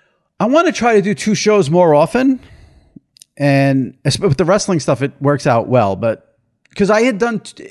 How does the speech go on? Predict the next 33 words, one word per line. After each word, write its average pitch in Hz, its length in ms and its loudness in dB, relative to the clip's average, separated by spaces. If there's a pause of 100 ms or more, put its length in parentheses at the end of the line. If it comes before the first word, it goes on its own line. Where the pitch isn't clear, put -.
(120)
I, 67 120 -12
there 190 160 0
was 196 100 -2
some, 226 220 -6
when 208 100 -6
the 214 80 -6
E 247 80 -4
S 294 140 -6
P 226 100 -10
N 214 80 -6
had 175 140 -6
the 156 60 -4
layoffs, 143 420 -2
I 131 80 -6
did 127 180 -10
two 190 160 -8
shows 131 240 -6
that 165 160 -6
week, 180 220 -6
and 147 100 -6
I 156 60 -2
actually 185 240 -4
did 160 100 -4
a 120 60 -4
solo 151 420 -4
show 143 240 -8
by 120 140 -6
myself 135 420 -6
and 117 80 -14
talked 131 180 -6
about 127 160 -6
the 101 60 -10
layoffs, 127 400 -4